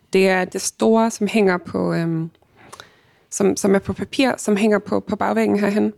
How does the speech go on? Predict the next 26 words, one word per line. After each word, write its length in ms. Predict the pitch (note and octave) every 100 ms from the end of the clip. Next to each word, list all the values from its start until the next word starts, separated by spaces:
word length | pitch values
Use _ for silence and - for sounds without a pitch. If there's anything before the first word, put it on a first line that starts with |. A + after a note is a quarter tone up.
| _ _ _ _ _ - - _ -
Øhm, 220 | F#3+ F3+
det 60 | G3
er 60 |
det 120 | G3+
værk, 200 | G3 G3
som 220 | - G3 F3+
hedder, 500 | F#3 F3+ F3+ F#3 - - _ -
"I'm 100 | F#3+
Too 180 | - G#3
Sad 280 | - G3 G3
to 160 | -
Tell 380 | G3+ - A3 A3
You." 120 | G#3 G#3 _ _ _ _ _ _ _ -
Eller, 200 | F#3+ F#3 - _
"Jeg 100 | G3+
er 40 | F#3
for 140 | G3+
ked 200 | - -
af 100 | G3+ F#3+
det 160 | F#3
til 160 | - -
at 120 | F#3
sige 200 | - G#3+
det 100 | G#3
til 120 | A3
dig." 120 | G#3